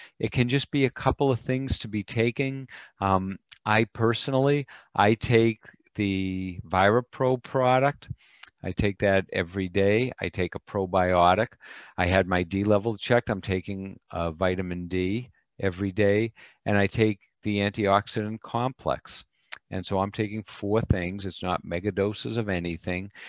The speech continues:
but I'm also working at staying hydrated, exercising, getting fresh air,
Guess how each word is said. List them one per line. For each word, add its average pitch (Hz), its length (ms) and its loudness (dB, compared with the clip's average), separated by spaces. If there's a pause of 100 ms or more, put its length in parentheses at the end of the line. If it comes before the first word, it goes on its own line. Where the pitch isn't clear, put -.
(200)
but 101 140 6
I'm 95 160 4
also 113 340 4
working 101 440 -4
at 92 80 -4
staying 90 320 -4
hydrated, 101 760 0
exercising, 101 840 -2
getting 92 300 -4
fresh - 420 -4
air, 98 420 2